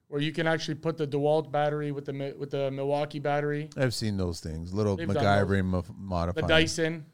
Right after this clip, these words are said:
Speaker 1: Everybody has the
Speaker 2: Uh, the Dyson one I've heard of. I've seen it. You can buy that adapter
Speaker 1: You can
Speaker 2: crap.
Speaker 1: buy the adapter, I think, on Amazon now, right?
Speaker 2: Yeah.
Speaker 1: So it's,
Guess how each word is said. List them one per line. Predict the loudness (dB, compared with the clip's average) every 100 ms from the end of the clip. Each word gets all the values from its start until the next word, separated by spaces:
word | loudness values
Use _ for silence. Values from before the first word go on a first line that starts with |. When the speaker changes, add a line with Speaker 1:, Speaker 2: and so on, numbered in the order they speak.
| -10
Speaker 1:
Everybody | -6 -2 0
has | 2 0 2
the | 0 2
Speaker 2:
Uh, | 4
the | 8
Dyson | 10 8 6
one | 6 6
I've | 4
heard | 4 4 4
of. | 4
I've | 4
seen | 2 2 4
it. | 4 2
You | 2
can | 2
buy | 4 4
that | 4
adapter | 2 0 -4 -4 -6
Speaker 1:
You |
can | -2
Speaker 2:
crap. | 0
Speaker 1:
buy | 2
the | 0
adapter, | 0 0 -2 -4
I |
think, | -4 -4
on | -2
Amazon | -2 -4 -4 -4
now, | -4 -6 -4
right? | -2
Speaker 2:
Yeah. | 0 0
Speaker 1:
So | -2
it's, | -4 -8 -14 -14 -20